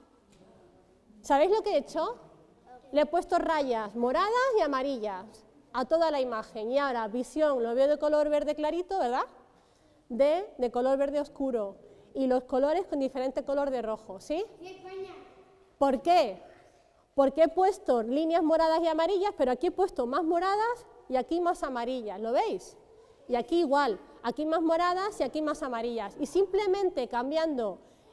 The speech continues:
Speaker 1: la cantidad de colores con las que estoy combinando uno y otro, cambia cómo mi cerebro ve ese color.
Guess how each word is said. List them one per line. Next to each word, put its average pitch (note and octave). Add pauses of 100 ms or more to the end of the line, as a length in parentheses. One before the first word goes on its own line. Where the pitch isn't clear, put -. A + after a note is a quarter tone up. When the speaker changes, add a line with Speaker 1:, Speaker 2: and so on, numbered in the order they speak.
(120)
Speaker 1:
la B3+
cantidad C#4
de D#4+
colores D#4+
con A3+
las G#3+
que A3+
estoy C#4
combinando D4+
uno D#4
y F4
otro, F#4+ (600)
cambia F4 (400)
cómo D#4
mi E4
cerebro D4+
ve E4
ese C#4+
color. G3